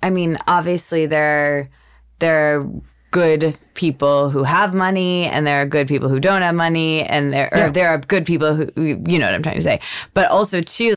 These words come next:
Speaker 1: hopefully with this example, it could be like you were saying about yourself, took you a minute to learn that, like, maybe at your, 'cause you said it of yourself, like, there was a point when you got to a level of success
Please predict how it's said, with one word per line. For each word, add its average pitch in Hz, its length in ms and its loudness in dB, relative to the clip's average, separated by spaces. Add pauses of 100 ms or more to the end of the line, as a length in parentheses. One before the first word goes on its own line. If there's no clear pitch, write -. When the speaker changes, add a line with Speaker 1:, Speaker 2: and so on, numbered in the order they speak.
Speaker 1:
hopefully 139 680 0
with 160 200 0
this - 380 -4 (200)
example, 147 800 0
it 151 100 0
could 175 240 0
be 160 140 2
like 151 200 0
you 165 100 2
were 160 100 2
saying 147 260 0
about 139 220 0
yourself, 165 640 0 (180)
took - 260 0
you 151 120 0
a 151 40 0
minute 143 300 -2
to 127 140 -2
learn 165 320 0
that, 95 340 -2
like, 135 180 -2
maybe 151 380 2
at 135 220 0
your, 139 300 0 (360)
'cause 160 140 2
you 160 120 4
said 143 220 0
it 143 140 2
of 143 120 0
yourself, 147 420 0
like, 139 140 -2
there 143 120 2
was 143 140 2
a 143 80 0
point 147 360 -2
when 147 220 0
you 143 460 0 (480)
got 156 280 0
to 175 80 -2 (100)
a 147 40 0
level 147 400 0
of 135 120 -2
success 135 840 -4